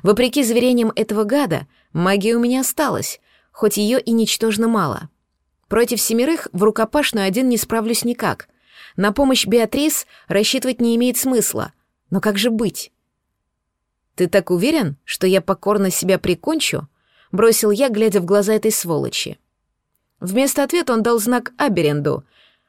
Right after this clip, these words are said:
а тот вдруг резко толкнул Трис в спину. Она упала на колени прямо к ногам Льюиса. Я дернулся к ней, но меня сразу же схватили двое, и силы им было не занимать.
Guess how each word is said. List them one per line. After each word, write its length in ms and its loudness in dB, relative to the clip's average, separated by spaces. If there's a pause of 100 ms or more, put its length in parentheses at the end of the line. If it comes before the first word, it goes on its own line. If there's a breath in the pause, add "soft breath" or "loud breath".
а 140 0
тот 180 0
вдруг 340 0
резко 360 0
толкнул 480 0
Трис 500 0
в 40 -8
спину. 520 -2 (380)
Она 240 2
упала 300 2
на 120 0
колени 360 0
прямо 280 -2
к 60 -6
ногам 320 0
Льюиса. 600 -2 (460)
Я 160 2
дернулся 540 0
к 80 -10
ней, 280 -4 (300)
но 120 0
меня 180 2
сразу 320 0
же 120 0
схватили 440 0
двое, 480 -4 (320)
и 120 -2
силы 360 -2
им 100 0
было 160 2
не 160 0
занимать. 640 -4